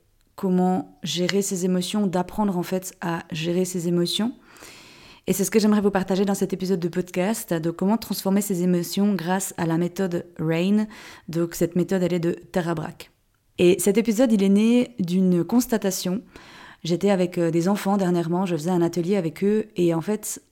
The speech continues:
une petite fille m'a dit : « Je suis en colère. » Et je l'ai regardée et je me suis dit : « Mais en fait, c'est vrai que si nous, adultes, on leur apprend pas à gérer les émotions, comment est-ce qu'un enfant peut apprendre à gérer ses émotions ? »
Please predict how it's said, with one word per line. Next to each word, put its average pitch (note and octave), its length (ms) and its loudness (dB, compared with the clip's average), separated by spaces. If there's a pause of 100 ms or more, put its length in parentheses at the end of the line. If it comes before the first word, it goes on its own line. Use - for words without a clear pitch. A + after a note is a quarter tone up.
une F3+ 160 2
petite G#3 340 -4
fille G#3 360 -6 (560)
m'a F3+ 160 0
dit : « F#3+ 220 2
Je F3+ 120 0
suis G3+ 320 -2
en F#3+ 80 0
colère. » E3+ 540 -4 (1160)
Et F3 60 0
je E3+ 100 0
l'ai G3 120 4
regardée F3+ 640 2
et F3 80 0
je E3 100 0
me F3 60 2
suis E3+ 180 -4
dit : « F#3 160 0
Mais E3+ 240 2
en F3 100 -4
fait, G3 220 -4
c'est F3+ 140 -6
vrai F#3+ 160 -4
que F#3 100 -4
si F#3 240 -4
nous, A3 300 2
adultes, F3 540 -6 (200)
on F3 80 0
leur F3 200 4
apprend F3 280 -6
pas F3+ 300 -4 (240)
à E3+ 100 0
gérer F3+ 260 0
les F3+ 200 2
émotions, F3+ 420 -2 (380)
comment G#3 260 2
est-ce F#3 180 -2
qu'un F3+ 140 -2
enfant F#3 300 -2
peut F#3+ 140 0
apprendre F#3 340 2
à F3+ 80 -2
gérer E3 240 -2
ses E3+ 200 -6
émotions ? » D#3+ 380 -6